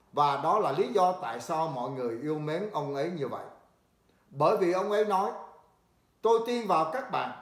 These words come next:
và khả năng tạo ra sự khác biệt và thành công của các bạn.'"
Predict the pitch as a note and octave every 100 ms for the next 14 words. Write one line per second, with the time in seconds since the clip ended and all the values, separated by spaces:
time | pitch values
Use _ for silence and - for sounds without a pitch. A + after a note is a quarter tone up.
0 | - _ _ _ B2 D#3 D3+ - - F#3
1 | F#3 F3+ C#3 A#2+ C#3+ D#3 C#3+ - A2+ -
2 | A3 E4 D3 B2+ - - A#2+ A#2+ A2+ G#2+
3 | D#3 C#3 - A#2 - - - -